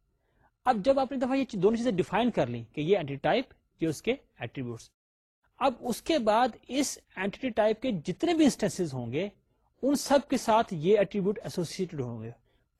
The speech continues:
فرق یہ ہوگا کہ instances کے case میں ان ایٹریبیوٹ کی values ہوں گی، یعنی آپ نے آئیڈینٹیفائی کیا اینٹی ٹائپ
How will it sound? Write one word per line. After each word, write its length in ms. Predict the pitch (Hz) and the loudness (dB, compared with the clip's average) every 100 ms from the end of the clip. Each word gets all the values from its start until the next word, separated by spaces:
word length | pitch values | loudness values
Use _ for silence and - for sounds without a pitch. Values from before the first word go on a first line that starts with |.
| - | 2
فرق 240 | 277 277 | 4 4
یہ 100 | 262 | 2
ہوگا 240 | 208 170 226 - _ - | 4 4 2 -2 _ -4
کہ 100 | 240 - | -4 -2
instances 560 | 240 - 262 - 311 - | -4 0 -2 0 0 0
کے 100 | 226 | 0
case 320 | 208 190 214 | 2 2 -2
میں 200 | 220 254 _ _ _ | -2 -4 _ _ _
ان 140 | 247 277 | -2 0
ایٹریبیوٹ 440 | 226 190 214 196 180 | 0 0 2 2 2
کی 180 | 262 277 _ - | -2 -6 _ -14
values 560 | 127 123 190 214 220 127 | -10 4 6 8 6 2
ہوں 180 | 117 | -8
گی، 80 | 101 - _ _ _ _ 147 | -12 -18 _ _ _ _ -8
یعنی 180 | 147 202 | -4 0
آپ 220 | 170 170 | 0 0
نے 60 | 208 | -2
آئیڈینٹیفائی 540 | 180 190 208 208 202 | 0 2 0 2 0
کیا 180 | 208 214 - | 2 0 -2
اینٹی 220 | 123 151 | -10 -10
ٹائپ 300 | 147 180 285 | 0 2 2